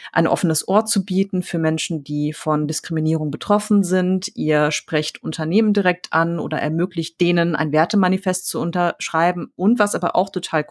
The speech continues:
cool und wichtig ist, finde ich, ihr baut eine Referentinnen-Datenbank auf.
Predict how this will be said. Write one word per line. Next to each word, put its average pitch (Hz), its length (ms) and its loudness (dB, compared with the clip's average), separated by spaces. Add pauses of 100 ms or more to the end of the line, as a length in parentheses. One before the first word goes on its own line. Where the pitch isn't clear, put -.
cool 202 160 0
und 156 160 -4
wichtig 165 320 -6
ist, - 180 -12
finde 147 260 -4
ich, 202 140 -6 (420)
ihr 185 100 2
baut 185 200 4
eine 185 200 2
Referentinnen-Datenbank 147 1160 -2
auf. - 340 -12